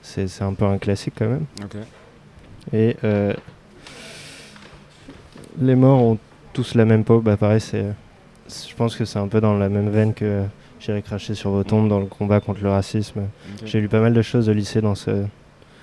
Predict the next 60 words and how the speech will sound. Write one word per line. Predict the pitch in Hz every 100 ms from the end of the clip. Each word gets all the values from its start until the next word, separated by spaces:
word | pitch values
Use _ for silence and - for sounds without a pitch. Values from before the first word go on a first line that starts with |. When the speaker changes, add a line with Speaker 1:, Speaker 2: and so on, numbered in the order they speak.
| - -
Speaker 1:
dans | 107
cette | 113 101
thématique-là. | 104 101 - - 110
Speaker 2:
Ok, | 110
ouais. | 110 113 104 107 - - - - -
Speaker 1:
Euh, | 101 95 95 92 92 92 92 98 - - -
Speaker 2:
Et |
vous | 104
avez | 107
Speaker 1:
genre | 98 98
Speaker 2:
besoin |
Speaker 1:
dans, | 101
Speaker 2:
de | 107
vos, | 107 107 104 -
pardon. | 101 98 - - -
Speaker 1:
Dans | 101
la | 101
peau | 95 107
d'un | 104
noir | 101 104 107 104
ou | 101
Black | 101 101 104
Boy | 107 110
même. | 104 113 - 107
Enfin, | 107
Speaker 2:
Mhm. |
Speaker 1:
c'est | 110 107
des | 113
Speaker 2:
Ouais, | 113
Speaker 1:
super | 107
Speaker 2:
ouais, | 101 110
Speaker 1:
livres, |
Speaker 2:
Black | 104
Speaker 1:
ça | 104
Speaker 2:
Boy, | 107
Speaker 1:
m'intéresse | 98 98
Speaker 2:
ouais, | 98
Speaker 1:
de |
Speaker 2:
ça, | 104
Speaker 1:
ouf. | 98 98 95 98 - - - -
Speaker 2:
c'est | 101
Speaker 1:
Et |
même | 104 107
les, | 196
pas | - 104
mal | 104
de | 104
films | 101 - 113
que | 107
j'ai | 98 101
vus | 101 107
dans | 98
ce, | 98 104 101 104 - - - - - - - - - -
enfin, | 104
c'est | -
une | 107
thématique | 104 101 - -
qui | 107
m'intéresse | 98 98 98
vachement. | 95 95 - 110